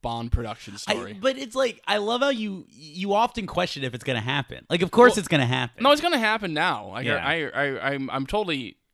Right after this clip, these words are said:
Speaker 1: into it now. I just,
Speaker 2: Yeah.
Speaker 1: I just need, but it, there's still a nebulousness to it. There's
Speaker 2: Mm-hmm.
Speaker 1: still, like, a little bit of, like, it's, where is it? Like,
Speaker 2: Yeah.
Speaker 1: what is it?
Speaker 2: Yeah.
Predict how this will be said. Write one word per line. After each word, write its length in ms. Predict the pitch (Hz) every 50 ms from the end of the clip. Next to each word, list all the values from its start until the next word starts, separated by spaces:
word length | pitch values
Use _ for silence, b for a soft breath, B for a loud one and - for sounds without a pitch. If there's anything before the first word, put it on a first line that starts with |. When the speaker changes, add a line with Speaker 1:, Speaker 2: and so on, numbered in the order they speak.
| _ _ _ _
Speaker 1:
into 280 | - 156 156 143 135 123
it 80 | 104
now. 220 | 107 131 147 156 139
I 80 | 127 135
just, 180 | 156 120 82 -
Speaker 2:
Yeah. 100 | - 175
Speaker 1:
I 60 | 190
just 200 | 233 254 233 196
need, 300 | 175 190 202 220 220 196
but 180 | 190 202 - b b b b b b b b
it, 260 | - 220 233 170 156
there's 180 | 214 254 254 -
still 340 | - - - 277 302 294 294
a 40 | 262
nebulousness 960 | 220 190 185 185 175 170 175 165 156 143 127 117 - - 120 98 87 - -
to 160 | - 104 82
it. 120 | 69 - - -
There's 260 | 135 180 214 226 135
Speaker 2:
Mm-hmm. 60 | 131
Speaker 1:
still, 220 | 120 - 262 269 285
like, 200 | 277 269 262 -
a 80 | 233 220
little 300 | 208 196 208 208 208 196
bit 160 | 180 202 190
of, 120 | 196 175
like, 280 | 180 170 175 175 160 -
it's, 280 | 170 151 - - - - 147 135
where 280 | 143 185 220 226 226 226
is 380 | 180 - 180 196 175 156 135 113
it? 160 | 95 - -
Like, 140 | 123 123 -
Speaker 2:
Yeah. 180 | 113 104 90
Speaker 1:
what 200 | 180 220 240 202 -
is 280 | 160 147 131 110 107 104
it? 160 | 98 107 - _ _ _
Speaker 2:
Yeah. 160 | - 110 92